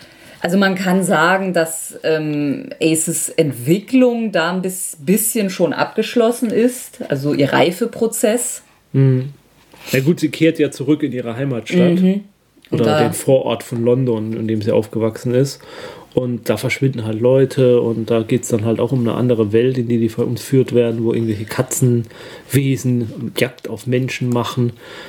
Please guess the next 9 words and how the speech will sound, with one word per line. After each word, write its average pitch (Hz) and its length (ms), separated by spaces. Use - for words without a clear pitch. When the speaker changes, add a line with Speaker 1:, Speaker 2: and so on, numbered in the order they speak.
Speaker 2:
Hat - 160
schon 127 140
fast - 280
was 127 160
von 117 720
H 123 40
P 135 80
Lovecraft 120 600
Dreamlands. 127 600